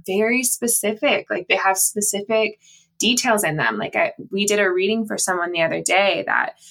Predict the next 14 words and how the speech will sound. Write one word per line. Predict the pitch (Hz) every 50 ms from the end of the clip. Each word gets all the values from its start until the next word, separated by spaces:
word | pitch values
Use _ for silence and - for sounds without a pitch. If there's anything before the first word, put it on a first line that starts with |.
| - - _ _ -
their | 190 190
cross | 190 - 196 180 180 - -
of | 196 190
incarnation | 180 180 180 - _ _ - - - 175 170 175 185 247 247 - 226 190 185 180
was | 175 170 160 160 165 - - - - _ -
specifically | - - - 214 220 214 226 226 226 - 285 285 285 294 277 269 269 247 -
to | - 226 220 220 214 202 196 190 185 185 190 - - - - _ -
work | - 180 196 202 233 240 - -
with | 208 202 196 202 - - - - -
food | 202 214 220 190 165 - - - - 208 - _ _ _ _ -
in | - 202 196
a | 190
spiritual | 185 - - - 185 190 185 190 190 - 190 175 170 175
way, | 202 214 - - - - 226 214